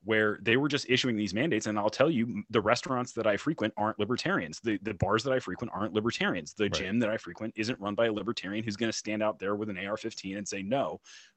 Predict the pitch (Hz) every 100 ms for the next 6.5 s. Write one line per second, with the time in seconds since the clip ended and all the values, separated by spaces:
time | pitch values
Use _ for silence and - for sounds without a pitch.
0 | - 104 98 90 85 - 113 98 90 107
1 | 95 98 92 151 110 92 - - - _
2 | - 131 - 202 - 69 80 78 101 98
3 | 104 175 - - - - 78 113 117 -
4 | 107 107 104 90 120 110 - - 123 120
5 | - 120 113 139 127 - - - - 123
6 | 127 139 170 123 107